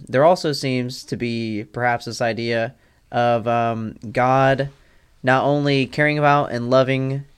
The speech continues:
uh, that which is perhaps fallen or, uh, just short of what it should be, but also that God can work in those situations, even though there's,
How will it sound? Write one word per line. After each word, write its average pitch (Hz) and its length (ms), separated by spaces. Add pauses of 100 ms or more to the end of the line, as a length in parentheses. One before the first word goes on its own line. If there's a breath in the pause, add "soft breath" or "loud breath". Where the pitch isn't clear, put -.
uh, 117 340
that 117 200
which 120 180
is 110 460 (140)
perhaps 123 340
fallen 131 600 (360 soft breath)
or, 117 800
uh, 113 440
just 117 520
short 135 540 (300 soft breath)
of 117 160
what 127 140
it 113 80
should 147 220
be, 135 300 (240 soft breath)
but 127 220
also 156 580 (140)
that 120 260
God 147 340
can 117 280
work 127 400 (120)
in 139 200
those 127 460 (100)
situations, 117 960 (560)
even 131 300
though 123 260
there's, 117 440